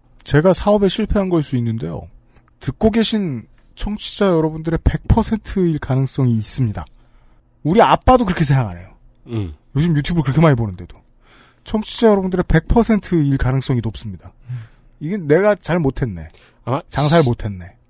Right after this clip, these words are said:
Speaker 2: 심지어 이쯤, 그 위안부 합의쯤 됐을 때는 표를 던지신 분도 그렇게 생각하시는 분이 많았을 거예요.
Speaker 3: 아.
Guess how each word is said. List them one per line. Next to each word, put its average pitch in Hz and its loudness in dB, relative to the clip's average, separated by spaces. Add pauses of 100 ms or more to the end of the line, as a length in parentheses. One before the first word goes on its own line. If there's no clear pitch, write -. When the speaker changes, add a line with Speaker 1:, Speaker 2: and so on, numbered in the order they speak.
(320)
Speaker 2:
심지어 185 4
이쯤, 135 2
그 117 4
위안부 165 4
합의쯤 156 -2
됐을 113 -4
때는 120 0 (600)
표를 302 4
던지신 226 4
분도 233 4
그렇게 139 2
생각하시는 139 2
분이 117 6
많았을 87 -2
거예요. 73 -8
Speaker 3:
아. 131 -2